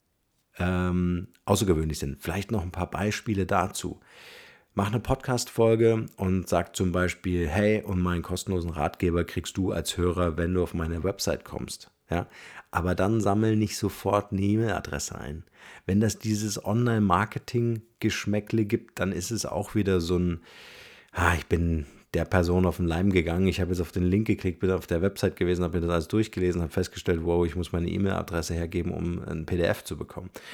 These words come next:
Also verschenkt einfach auch mal ein bisschen mehr und sitzt nicht so auf diesem ganzen Wissen und glaubt nicht, "Oh, wenn ich das Wissen jetzt rausgehe, dann bucht mich ja keiner mehr." Das ist auch so,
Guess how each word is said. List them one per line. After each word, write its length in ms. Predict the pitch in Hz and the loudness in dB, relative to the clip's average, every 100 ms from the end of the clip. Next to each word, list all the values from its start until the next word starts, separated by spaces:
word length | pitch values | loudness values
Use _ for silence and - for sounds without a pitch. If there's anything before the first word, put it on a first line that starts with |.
| - | -8
Also 300 | - 110 110 - - | -2 2 2 0 -18
verschenkt 800 | - 123 120 - 131 156 - - | -2 0 2 2 2 2 -2 -4
einfach 400 | 110 120 - 101 | 0 0 0 -2
auch 240 | 87 107 | -2 -2
mal 160 | 107 92 | 0 2
ein 140 | 92 | 2
bisschen 560 | 107 - - 98 92 92 | 0 -2 0 2 2 4
mehr 460 | 95 113 131 147 - | 4 2 2 0 -2
und 140 | 92 | -2
sitzt 360 | 87 120 - - | -2 -4 -4 -2
nicht 200 | 117 - | -2 -2
so 180 | 107 - | -2 -2
auf 120 | - | -4
diesem 300 | 104 95 92 | -4 -2 0
ganzen 460 | 90 85 82 78 | 0 -2 -4 0
Wissen 400 | 101 120 - 71 - - - - - | 2 2 0 -4 -6 -20 -20 -20 -6
und 180 | 92 85 | -4 -2
glaubt 380 | 85 92 - - | 4 2 2 0
nicht, 240 | 101 87 | 0 2
"Oh, 280 | 98 107 98 | 0 2 2
wenn 100 | 95 | 0
ich 100 | 90 | -2
das 200 | 92 80 | -2 -2
Wissen 180 | 95 101 | -2 -2
jetzt 160 | 87 90 | -4 -2
rausgehe, 280 | 104 107 | -2 0
dann 160 | 92 85 | 0 0
bucht 300 | 120 127 - | -2 -4 0
mich 160 | 104 104 | 0 2
ja 140 | 92 | -2
keiner 320 | - 98 98 | 0 0 2
mehr." 160 | 98 95 | 2 0
Das 80 | 101 | -2
ist 80 | |
auch 160 | - 113 | -2 -6
so, 260 | - 110 | -4 -4